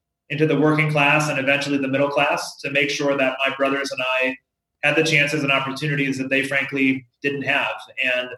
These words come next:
my dad today still works at the same meatpacking company he started working at thirty-four years ago. He's still there today.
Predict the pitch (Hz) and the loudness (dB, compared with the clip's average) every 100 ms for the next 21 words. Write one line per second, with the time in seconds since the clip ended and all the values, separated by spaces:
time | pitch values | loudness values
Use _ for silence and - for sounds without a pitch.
0 | _ _ _ - 147 151 156 151 147 143 | _ _ _ -2 2 4 4 4 4 4
1 | 156 160 156 147 151 151 151 143 131 143 | 4 2 2 2 2 0 -2 -2 0 0
2 | 135 139 139 135 135 151 143 151 165 165 | 0 0 2 0 0 -2 -2 -2 -4 -6
3 | - _ 143 139 143 139 131 131 135 135 | -14 _ -4 0 2 2 2 0 -2 0
4 | 131 127 143 143 143 147 135 160 139 113 | 0 0 0 0 2 2 4 2 2 -2
5 | 98 - _ _ _ _ 135 135 143 143 | -4 -8 _ _ _ _ -2 0 2 4
6 | 139 139 143 120 104 | 4 2 2 2 0